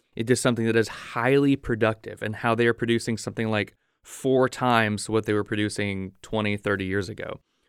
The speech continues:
We'll also talk about the importance of local food, local foodscapes, and also something that's really cool, and that is farming should be mimicking God's design in nature. And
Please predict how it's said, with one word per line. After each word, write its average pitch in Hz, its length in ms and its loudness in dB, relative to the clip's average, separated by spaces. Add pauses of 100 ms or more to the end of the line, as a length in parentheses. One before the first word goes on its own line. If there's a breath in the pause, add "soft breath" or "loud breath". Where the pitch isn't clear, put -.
(140)
We'll 117 100 2
also 143 220 4
talk 147 180 4
about 139 240 4
the 127 80 0
importance 127 460 0
of 107 100 -8
local 120 300 0
food, 170 500 0
local 113 340 0
foodscapes, 123 840 -2 (460)
and 139 100 -2
also 247 200 4
something 165 340 2
that's 127 180 0
really 147 400 4
cool, 110 460 4 (440)
and 120 160 0
that 151 140 6
is 143 340 8
farming 185 520 2
should 151 240 0
be 127 100 4
mimicking 120 720 0
God's 117 400 0
design 110 420 0
in 104 180 -4
nature. - 460 -6 (340)
And 123 460 4